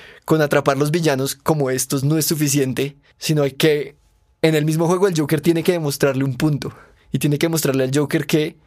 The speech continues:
la locura no es la solución, sino la justicia es la solución. La justicia que al menos Gordon representa.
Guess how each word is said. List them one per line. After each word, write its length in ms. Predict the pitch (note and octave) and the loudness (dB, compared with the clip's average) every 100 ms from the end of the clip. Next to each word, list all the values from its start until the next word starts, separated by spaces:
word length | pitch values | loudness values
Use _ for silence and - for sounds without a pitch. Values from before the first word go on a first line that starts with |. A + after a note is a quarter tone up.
| _ | _
la 220 | D3+ C#3 C#3 | -2 2 2
locura 400 | B2+ - F3 F#3 | 0 2 2 2
no 100 | G3 | 2
es 100 | F#3+ | 2
la 80 | F#3 | 2
solución, 540 | G3 E3 D#3+ F#3 D#4 _ _ - | 4 2 2 -2 -6 _ _ -12
sino 260 | - D3+ C3 | -6 -4 -2
la 100 | B2+ | -2
justicia 520 | - B2+ - D#3+ D3 | -2 -2 0 0 0
es 60 | C3+ | -2
la 60 | C#3 | -2
solución. 340 | C#3+ B2+ - | -2 -6 -6
La 140 | B2+ C3 | -2 0
justicia 300 | C3 C3+ C3 | 0 -2 0
que 120 | D3+ | 2
al 80 | D3 | 2
menos 240 | C3 A#2+ A#2 | 0 -4 0
Gordon 320 | D3 C#3 C3 | 2 2 0
representa. 480 | D3 C3 B2 - | 0 0 -4 -8